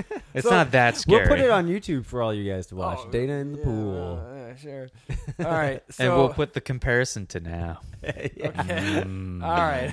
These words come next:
Speaker 2: <laughs> So, uh, so this tape I have watched minimum at least once every single Halloween season of my life. So this tape has been watched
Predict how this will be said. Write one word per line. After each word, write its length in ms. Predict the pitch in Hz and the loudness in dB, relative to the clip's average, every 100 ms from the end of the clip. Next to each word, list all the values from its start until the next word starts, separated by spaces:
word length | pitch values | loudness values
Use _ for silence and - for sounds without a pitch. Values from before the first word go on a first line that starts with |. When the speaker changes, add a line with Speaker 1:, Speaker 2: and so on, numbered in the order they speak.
| 80 | -6
Speaker 2:
<laughs> 200 | 185 - | -8 -8
So, 460 | - 175 - 190 - _ _ _ _ - _ _ - - - 156 | -12 -10 -4 -2 -4 _ _ _ _ -20 _ _ -20 -20 -12 -8
uh, 340 | 165 151 143 - | -4 -4 -6 -10
so 420 | 151 185 160 160 - | -12 -6 -4 -6 -10
this 340 | 139 143 202 | -14 -12 -12
tape 520 | - - 185 143 135 - - _ _ _ _ _ _ _ _ _ | -10 -6 -6 -6 -10 -18 -20 _ _ _ _ _ _ _ _ _
I 120 | 120 | -10
have 240 | 131 151 135 | -8 -8 -8
watched 580 | 131 131 127 123 - _ _ _ _ _ _ _ _ _ - | -4 -2 -2 -6 -16 _ _ _ _ _ _ _ _ _ -18
minimum 640 | 143 147 202 220 190 170 | -16 -10 -8 -6 -4 -6
at 160 | 165 156 | -8 -8
least 300 | 175 151 139 | -12 -12 -16
once 560 | 127 127 120 120 - _ | -12 -10 -10 -12 -20 _
every 340 | 139 143 147 143 | -10 -10 -10 -12
single 800 | - 143 135 127 123 117 117 - | -12 -12 -10 -10 -10 -10 -14 -18
Halloween 480 | - 135 135 131 120 | -12 -10 -10 -10 -12
season 320 | 135 127 123 | -14 -12 -12
of 80 | 110 | -12
my 140 | 113 | -12
life. 280 | 113 110 104 | -10 -10 -12
So 80 | 135 | -16
this 120 | 127 | -16
tape 260 | - 151 151 | -14 -14 -12
has 120 | 120 | -16
been 280 | 123 127 120 | -16 -16 -12
watched 360 | 117 117 - | -12 -12 -18